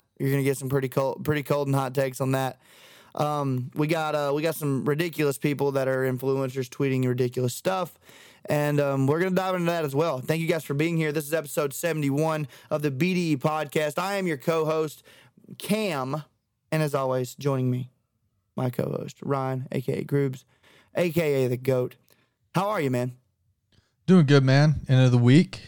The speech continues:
Speaker 2: you
Speaker 1: Yep.
Speaker 2: know, got one final test for this class tomorrow.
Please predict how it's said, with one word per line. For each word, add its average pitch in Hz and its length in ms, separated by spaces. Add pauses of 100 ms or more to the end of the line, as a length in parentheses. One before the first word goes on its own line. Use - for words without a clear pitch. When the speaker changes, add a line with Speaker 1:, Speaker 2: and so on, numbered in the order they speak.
(120)
Speaker 2:
you 117 100
Speaker 1:
Yep. 107 80
Speaker 2:
know, 104 220 (640)
got 107 220
one 117 180
final 123 360
test 123 300
for 127 120
this 120 160
class 131 400
tomorrow. 160 580